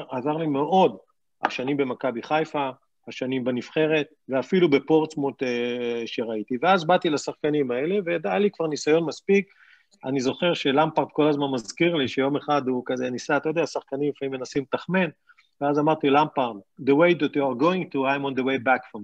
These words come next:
there." לאן שאתה הולך, אני כבר בחזרה, אני כבר עם ניסיון. היה לי ניסיון כבר איך להתנהל איתם, והשתמשתי בניסיון הזה, שלא היה לי אותו עשר שנים קודם בצורה שהיה לי. לכן אני חושב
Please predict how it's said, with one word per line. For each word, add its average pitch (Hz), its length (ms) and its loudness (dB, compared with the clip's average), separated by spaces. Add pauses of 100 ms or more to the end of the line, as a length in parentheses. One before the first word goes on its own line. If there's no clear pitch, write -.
there." 101 200 -8
לאן 180 180 2
שאתה - 200 -4
הולך, 185 320 2
אני 156 120 -2
כבר 147 160 -4
בחזרה, 120 580 -4
אני 151 160 -4
כבר 151 160 -6
עם 143 140 -6
ניסיון. 127 420 -6 (460)
היה 180 140 4
לי 190 100 0
ניסיון 156 440 0
כבר 139 160 -6
איך 135 160 -8
להתנהל 135 400 -4
איתם, 147 400 -4
והשתמשתי 123 1160 -8
בניסיון 135 560 -4
הזה, 170 180 -4 (300)
שלא 160 340 6
היה 202 100 6
לי 175 80 0
אותו 147 200 -8
עשר 123 200 -14
שנים 120 280 -18
קודם 131 340 -10
בצורה 120 380 -10
שהיה 113 280 -12
לי. 110 140 -10
לכן - 260 -4
אני 165 140 -2
חושב 175 360 -2